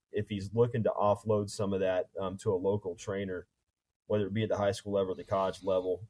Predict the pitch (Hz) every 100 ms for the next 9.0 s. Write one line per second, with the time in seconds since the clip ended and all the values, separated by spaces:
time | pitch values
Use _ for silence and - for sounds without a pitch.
0 | _ 101 101 123 117 110 107 104 101 98
1 | 98 - 101 101 104 - 101 101 95 95
2 | 98 110 101 - 107 107 - 98 - 95
3 | 95 95 95 92 - 92 95 - 92 -
4 | 101 92 90 - _ _ _ - 117 117
5 | 117 117 110 113 107 101 98 110 107 95
6 | - 110 98 95 104 98 90 - 95 95
7 | 117 107 98 104 98 104 104 101 98 98
8 | 95 - 104 95 92 101 98 95 117 117